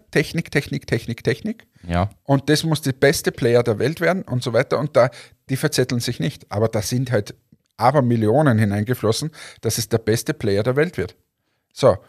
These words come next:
Speaker 1: das ist der amerikanische Weg. Der europäische würde eher anders ausschauen. Beim europäischen machen die den Player, dann sagt er, "Ja, ich brauche diese fünf Funktionen,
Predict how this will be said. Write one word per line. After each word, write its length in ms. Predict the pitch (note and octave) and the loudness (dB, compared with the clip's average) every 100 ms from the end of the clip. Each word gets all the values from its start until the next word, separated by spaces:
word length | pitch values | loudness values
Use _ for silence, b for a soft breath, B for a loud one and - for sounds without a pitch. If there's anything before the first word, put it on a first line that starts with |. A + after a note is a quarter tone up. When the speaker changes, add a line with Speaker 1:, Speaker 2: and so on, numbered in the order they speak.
| b b b _ _ _ _ | b b b _ _ _ _
Speaker 1:
das 180 | - A#2 | -4 0
ist 180 | C#3+ - | 0 2
der 100 | - | 2
amerikanische 800 | A#2+ B2+ B2 A#2+ C#3 D#3 C#3 F#2+ | 4 2 0 -2 0 0 -2 -4
Weg. 240 | E2 - - _ _ - | -8 -12 -20 _ _ -4
Der 120 | G#2+ | -2
europäische 600 | A2+ G#2+ G#2+ A2+ D3 D3 B2+ | 0 -2 0 0 0 0 -2
würde 160 | C3+ | 0
eher 100 | E3+ | 2
anders 260 | B2 F#2+ - | 2 0 -6
ausschauen. 360 | - - - - _ _ _ - | -8 -8 -12 -16 _ _ _ -6
Beim 140 | A#2 | -2
europäischen 680 | A2+ A#2+ B2+ A#2+ D3 F#3 F3+ | 2 0 2 0 -2 -2 2
machen 240 | A#2 C#3 | 2 0
die 120 | C3 | -4
den 160 | A#2 A2 | -2 -4
Player, 280 | G#2+ G2+ C#3 | -2 0 0
dann 140 | D3 | 0
sagt 220 | C3+ A2 A#2+ | -4 -4 -4
er, 60 | |
"Ja, 280 | A#2+ A#2 D3+ | -4 0 0
ich 100 | D3 | 0
brauche 200 | - A2+ - | -2 -2 -2
diese 220 | C#3 D3+ | -6 -4
fünf 240 | - C3+ | -4 -4
Funktionen, 640 | - B2 - A#2 A2 D#3 | -4 -8 -4 -2 0 -2